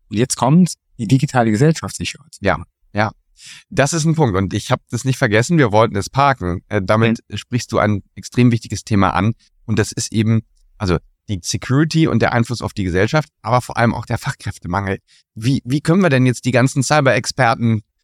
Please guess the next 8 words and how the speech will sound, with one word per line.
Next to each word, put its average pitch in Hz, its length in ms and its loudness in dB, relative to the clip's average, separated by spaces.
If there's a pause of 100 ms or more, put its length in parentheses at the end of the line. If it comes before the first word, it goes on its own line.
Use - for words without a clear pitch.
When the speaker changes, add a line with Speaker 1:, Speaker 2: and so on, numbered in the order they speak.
(180)
Speaker 2:
von 127 180 2
morgen 110 560 2 (420)
erzeugen? 120 720 2 (300)
<laughs> - 540 -6
Drei 135 180 0
Millionen 151 420 4
Jobs 127 280 -2
weltweit 117 480 0